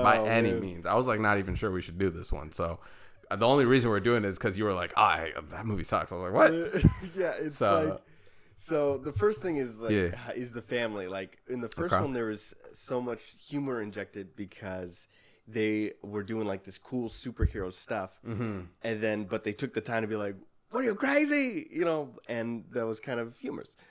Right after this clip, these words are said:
Speaker 2: But now they just, even after their big kind of, um, emotional catharsis at the end of the first one,
Speaker 1: Mm-hmm.
Speaker 2: now they're still like, "What are you cra-," yelling all the time. Like, oh, they're just actually dysfunctional.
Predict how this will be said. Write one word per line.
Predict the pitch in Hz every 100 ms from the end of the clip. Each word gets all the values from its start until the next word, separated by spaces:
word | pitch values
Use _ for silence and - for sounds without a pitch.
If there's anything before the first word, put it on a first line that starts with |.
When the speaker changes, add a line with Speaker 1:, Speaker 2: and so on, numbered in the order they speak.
| _
Speaker 2:
But | 123
now | 156 220 196 147
they | 135 131
just, | 127 - - _ _
even | 156 143 139
after | - 117 - 131 113
their | 107
big | 98 113 107 104 98
kind | - 110 101
of, | 98 90 - _ _ _ _
um, | 104 95 92 90 85 73 _ - _ -
emotional | 107 110 107 120 101
catharsis | - - 120 123 - 92
at | 101 -
the | 95
end | 90
of |
the | 85
first | - 139 90
one, | 85
Speaker 1:
Mm-hmm. | 123 117 107 92 92 _ _ 104 107
Speaker 2:
now | 117 117
they're | 113 107
still | - - 131 123
like, | 113 110
"What | 185 302
are | 269
you | 214
cra-," | - 285 269 226 214 208
yelling | 185 285 277 254 233
all | 247
the | 226 214
time. | 214 185
Like, | 139 123
oh, | 131 147 147 123 104 90 _ _ _ -
they're | 117
just | 127 135 - -
actually | 107 107 - 95 85
dysfunctional. | - - - - - -